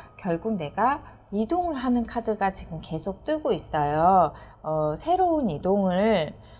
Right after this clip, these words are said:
어, 준비를 하고 계신다면 그 이동을 하셨으면 좋겠고요. 그리고 내가 큰 변화를 노리고 있는데 그게 그 변화에 있어서, 어, 내가 좋게 가는 게 아니라 사실상은 좀 힘들어서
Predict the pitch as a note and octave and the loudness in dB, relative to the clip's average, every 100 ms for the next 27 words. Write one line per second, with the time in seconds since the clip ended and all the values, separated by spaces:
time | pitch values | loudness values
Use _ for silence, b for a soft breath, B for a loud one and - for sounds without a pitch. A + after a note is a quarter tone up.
0 | B B E3+ E3 D#3+ D#3+ D#3 D#3 D#3 A3+ | B B -2 2 4 4 6 4 2 2
1 | A3 C4 G#3+ A3 D4+ C#4+ - D3 - F3 | 4 6 4 6 2 2 -6 -8 -6 -2
2 | D3+ E3 F3+ - D#3+ D#3 F#3+ F#3 F#3+ G#3+ | -2 -2 -6 -6 -6 -2 0 0 0 0
3 | F#4+ G#4+ G#4+ A#3 D#3+ - - F3 - D3 | 0 2 2 0 -4 -6 -14 -14 -8 -2
4 | D3 D3 A3+ F4 - B B - F3+ F3 | 2 4 6 6 2 B B -10 -6 -4
5 | F3 A#3+ D#3+ D#3+ G#3+ - F#4 E4+ - D3 | 0 0 0 -2 -4 -6 -8 -8 0 2
6 | F3 A#3+ B3+ A3+ D3 D3+ F3 D#3 C3+ D3 | 4 4 4 2 0 -2 -4 -4 -4 -2
7 | C#4 A3+ - B - G#3 A#3+ A#3+ G#3+ - | 0 0 -2 B -8 -4 -2 0 -2 0
8 | D3+ D3+ G#3+ A3+ D3 - D#3+ C4+ B3+ - | 0 2 4 2 0 -6 -2 4 4 2
9 | B B - D#3+ D#3 C#3+ D#3+ D#3 C4 C4 | B B -4 -2 0 0 -2 -2 -2 -2
10 | F4 D4+ G3+ D#3 D#3 E3 C#3 C3+ D#3 F3 | 2 4 4 0 -2 -4 -4 -4 -2 -2
11 | - B3 C4 B3+ G3+ G#3 D4 D4 G#3 G#3+ | -4 -8 -8 -4 -2 -2 -2 -2 -4 -4
12 | D#4+ F4 F4+ D#4+ F3+ C3+ G#2 | -4 -2 4 6 6 4 -2